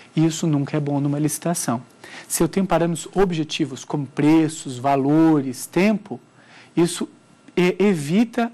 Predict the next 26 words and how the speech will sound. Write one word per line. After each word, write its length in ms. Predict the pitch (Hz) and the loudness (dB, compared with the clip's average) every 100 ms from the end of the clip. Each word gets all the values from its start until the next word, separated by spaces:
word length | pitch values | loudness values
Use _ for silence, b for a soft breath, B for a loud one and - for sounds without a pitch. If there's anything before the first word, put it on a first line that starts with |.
| - | -4
algumas 420 | 220 214 226 214 | -2 0 -2 -2
coisas 300 | - 190 190 | 0 0 0
que 140 | - 170 | -2 -6
podem 320 | 185 175 175 | -2 -2 -2
acontecer 500 | 170 180 170 - 170 | -6 -6 -4 -2 -4
que 140 | - | -2
não 100 | 208 | -4
são 220 | 208 220 214 | -2 -2 -2
muito 260 | 196 185 | -2 -2
interessantes 580 | 196 202 190 - 262 - | -4 -4 -4 -4 -6 -6
numa 120 | 160 | -8
licitação. 480 | 165 - 214 - - - - _ _ B B B - | -10 -10 -14 -14 -16 -20 -20 _ _ B B B -4
Então, 300 | - 175 220 220 | 0 2 2 0
essas 480 | 180 214 262 - 247 | 0 2 0 -4 -8
são 240 | - 180 | -6 -4
as 100 | 160 | -4
metodologias 1080 | 147 175 240 233 208 190 156 160 180 185 - | -2 -2 0 2 2 2 0 0 -2 -2 -8
que 120 | - | -6
a 60 | 160 | -2
nova 260 | 156 151 | 0 0
lei 160 | 143 143 | 0 0
e 40 | |
o 40 | 147 | 2
decreto 520 | 147 - 135 135 - | 0 0 -2 -2 -6
trazem 520 | - 143 139 143 160 160 | -2 0 0 0 -4 -4
pra, 420 | - 147 139 | -2 0 0